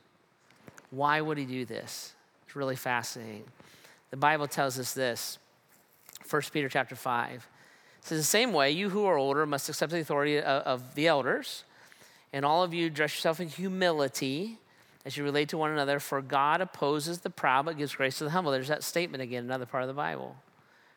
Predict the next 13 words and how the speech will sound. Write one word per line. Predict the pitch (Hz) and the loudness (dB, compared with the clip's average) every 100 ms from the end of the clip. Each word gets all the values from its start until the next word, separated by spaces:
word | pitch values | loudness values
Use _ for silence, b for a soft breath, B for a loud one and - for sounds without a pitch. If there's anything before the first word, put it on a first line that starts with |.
| b - | b -16
right? | 135 147 | -14 -10
This | 139 | -6
is | 151 | -6
what | 151 | 0
God | 143 147 156 | 2 2 2
wants. | 123 143 185 - - - - | -2 -4 -6 -12 -12 -18 -10
Ready? | 123 160 | -8 -6
It | 147 | -4
goes | 151 139 | -4 -2
on. | 120 180 185 b b b b b b b | -4 -6 -10 b b b b b b b
"So, | - - 233 226 156 143 190 220 - _ _ _ b b b - | -2 4 6 8 6 4 0 -4 -14 _ _ _ b b b -16
humble | - 202 233 247 233 | -2 2 4 4 2
yourself | 165 135 127 - 123 117 131 - | 2 0 0 0 2 0 -2 -8